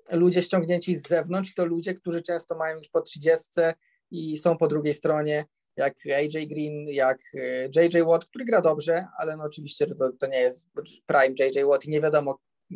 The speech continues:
może się to szybko skończyć. Nie wiadomo, DeAndre, jak Zagreb będzie grał po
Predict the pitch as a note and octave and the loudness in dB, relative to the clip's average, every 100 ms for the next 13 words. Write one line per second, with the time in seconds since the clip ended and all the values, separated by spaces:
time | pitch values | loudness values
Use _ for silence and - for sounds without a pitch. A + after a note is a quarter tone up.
0 | - - D#3 D3+ D3+ C#3+ D3 - C3+ C#3 | -16 -2 2 2 2 0 0 0 0 0
1 | C3+ D#3 G3 G3 A3 G#3+ F#3+ F#3 F3+ F#3+ | -2 -4 0 2 2 2 0 -2 -2 -4
2 | F#3+ F3+ - E3 E3 D#3+ D#3 D#3 D#3 D#3+ | -4 -6 -14 -6 -4 -2 -4 -4 -2 -2
3 | D#3 D3+ | -2 -4